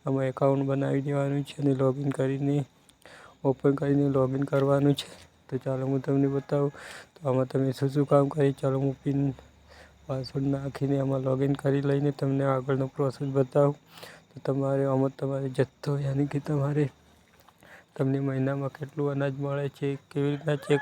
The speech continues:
કરવું, તો તમને ત્યાં પર બહુ સારી ઓપ્શન મળશે. જાહેર વિતરણ વ્યવસ્થા, રેશન કાર્ડને લગતી વિગતો, મેળવેલ જથ્થા, તો રેશન કાર્ડને લગતી સેવાઓ, બહુ સારી ઓપ્શન તમને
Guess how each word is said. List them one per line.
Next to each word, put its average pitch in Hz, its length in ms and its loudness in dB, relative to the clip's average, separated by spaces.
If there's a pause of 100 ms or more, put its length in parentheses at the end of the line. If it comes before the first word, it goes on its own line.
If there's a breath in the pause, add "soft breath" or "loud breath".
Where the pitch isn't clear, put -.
કરવું, 147 380 4
તો 143 80 -2
તમને 143 360 0 (540 loud breath)
ત્યાં 139 140 0
પર 139 120 0
બહુ 143 180 2
સારી 139 260 2
ઓપ્શન 139 440 4
મળશે. 139 400 0
જાહેર 147 280 0
વિતરણ 143 320 2
વ્યવસ્થા, 143 640 2 (920 soft breath)
રેશન 139 280 0
કાર્ડને 139 360 0
લગતી 139 360 -2
વિગતો, 143 640 6 (1120 soft breath)
મેળવેલ 135 380 6
જથ્થા, 135 500 -2
તો 139 220 -2
રેશન 143 340 0
કાર્ડને 143 420 2
લગતી 139 320 -2
સેવાઓ, 143 540 4
બહુ 139 180 2
સારી 139 320 -4
ઓપ્શન 139 380 -4
તમને 139 320 -4